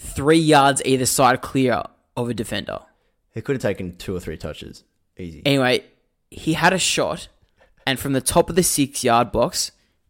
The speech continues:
Speaker 1: it went about five yards wide.
Speaker 2: <laughs>
Speaker 1: And it didn't even get off the ground.
Speaker 2: He
Speaker 1: He
Speaker 2: was
Speaker 1: completely
Speaker 2: terrible.
Speaker 1: scuffed it. It came
Speaker 2: Very
Speaker 1: off, like, the
Speaker 2: unlike him.
Speaker 1: inside of his heel. Very unlike him, exactly. And the commentators, they were going nuts because s-, they were,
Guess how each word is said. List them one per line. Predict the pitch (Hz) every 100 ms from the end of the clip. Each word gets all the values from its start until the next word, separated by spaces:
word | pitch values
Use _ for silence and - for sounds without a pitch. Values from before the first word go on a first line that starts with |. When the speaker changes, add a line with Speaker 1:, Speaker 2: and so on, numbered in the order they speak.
| -
Speaker 1:
it |
went | 143 139
about | 147 -
five | 147 127 123
yards | 113 110
wide. | 120 104 73 50 - -
Speaker 2:
<laughs> | 139 - - - - - - _ _ _ -
Speaker 1:
And | 160
it |
didn't | 156 190
even | 180 175
get | 165
off | 151
the | 127
ground. | 127 131 120 - - _ _ _ - _ -
Speaker 2:
He |
Speaker 1:
He | 156
Speaker 2:
was | 143
Speaker 1:
completely | 180 131 175
Speaker 2:
terrible. | -
Speaker 1:
scuffed | 160 - - 156 -
it. | 160
It | 147
came | -
Speaker 2:
Very | 170 170
Speaker 1:
off, |
like, | 175
the | 107
Speaker 2:
unlike | -
him. | 107 165
Speaker 1:
inside | 151 160 160
of | 147
his | 131
heel. | - 143 156 156 156 - - - - _ _ _ _ _ _
Very | 127 120 175 233 220
unlike | 175 175 165 -
him, | 151
exactly. | 143 170 190 185
And | 151
the |
commentators, | 156 170 196 196 160 147
they | 139
were | 170
going | - 190 165 170
nuts | 202 196 -
because | 160 185 156 - - -
s-, | - - -
they | 151
were, | 175